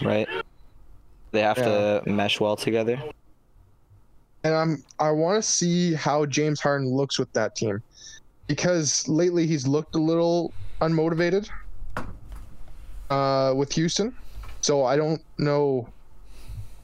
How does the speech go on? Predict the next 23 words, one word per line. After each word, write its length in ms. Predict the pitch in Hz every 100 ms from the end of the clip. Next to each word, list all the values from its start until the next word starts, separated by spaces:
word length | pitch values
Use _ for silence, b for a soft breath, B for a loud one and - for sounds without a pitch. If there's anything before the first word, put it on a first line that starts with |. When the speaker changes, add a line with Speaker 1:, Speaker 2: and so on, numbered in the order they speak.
| -
Speaker 2:
I 20 | 156
haven't 220 | 165 127
seen 360 | - 160 160
the, 180 | 147 135 - - - _ - - - - - -
I 80 | 151
don't 240 | 180 202
think 180 | 190 175
I've 140 | 156 -
seen 220 | 151 147
the 100 | 127
true 240 | - 143
James 280 | 131 123 117
Harden 240 | 110 151 - - _ _ - - -
this 360 | 156 147 143 139
year 200 | 135 156
so 180 | 180
far. 280 | 175 196 202
I 160 | 131 131
mean, 180 | 143 135
he's 160 | 127
had 100 | 131
a 60 | 120
couple 280 | 123 120